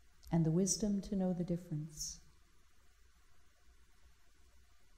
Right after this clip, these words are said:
May we find the patience for the things that take time,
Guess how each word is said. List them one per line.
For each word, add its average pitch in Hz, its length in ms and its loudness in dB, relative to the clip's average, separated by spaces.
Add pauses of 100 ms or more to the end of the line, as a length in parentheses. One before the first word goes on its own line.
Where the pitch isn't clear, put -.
(400)
May 214 160 12
we 208 100 10
find 196 360 8
the 185 40 6
patience 208 600 4
for 190 100 2
the 185 120 4
things 208 380 2
that 202 140 -2
take 190 240 -2
time, 165 600 4